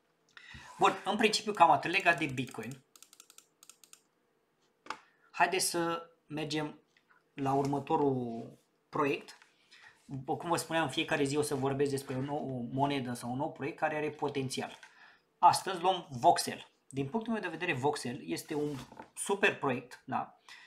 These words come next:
Care are potențial. Încă o chestie, vreau să știți că toate proiectele pe care le pun top o sută sau încerc să pun aproape o sută de proiecte, eu nu investesc în ele,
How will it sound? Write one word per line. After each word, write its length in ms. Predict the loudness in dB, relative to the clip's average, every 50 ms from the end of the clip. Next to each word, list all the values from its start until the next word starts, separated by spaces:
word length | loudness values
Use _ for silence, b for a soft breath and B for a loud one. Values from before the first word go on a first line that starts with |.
| B B B
Care 400 | 0 2 2 4 2 0 0 0 4
are 220 | 4 6 6 4
potențial. 540 | 2 0 -2 -2 -2 -2 -2 -2 -2 -2 -2 -2
Încă 160 | -4 -4 -4
o 60 | -4
chestie, 300 | -2 -2 -2 -2 -4 -6
vreau 160 | -8 -8 -8
să 80 | -8 -8
știți 280 | -8 -8 -8 -8 -8
că 140 | -8 -10 -10 -10 B B B B B B
toate 240 | B -4 -2 0 0
proiectele 400 | 0 0 -2 -2 -2 -2 -4 -2
pe 120 | -2 -2 -2
care 200 | -2 -2 -2 -2 0 0
le 100 | 0 0
pun 260 | 0 -2 -4 -4 -4
top 280 | -2 0 0 0 2
o 80 | 0 -2
sută 280 | -2 -2 -4 -4 -4 -4
sau 160 | -6 -4 -4
încerc 260 | -4 -2 -2 -2 -2
să 100 | -4 -6
pun 200 | -8 -6 -6 -4
aproape 360 | -4 -6 -4 -2 -2 -2 -2
o 40 | -4
sută 120 | -8 -8
de 100 | -8 -8
proiecte, 540 | -8 -8 -8 -10 -10 -8 -10 -10 -12 -12 b b b b b b b b _ _ _
eu 180 | -6 -6 -4
nu 80 | -2 -2
investesc 560 | -2 0 0 0 0 0 -2 -4 -4 -4 -4
în 180 | -6 -6 -2 0 2
ele, 360 | 2 2 0 -4 -12 -16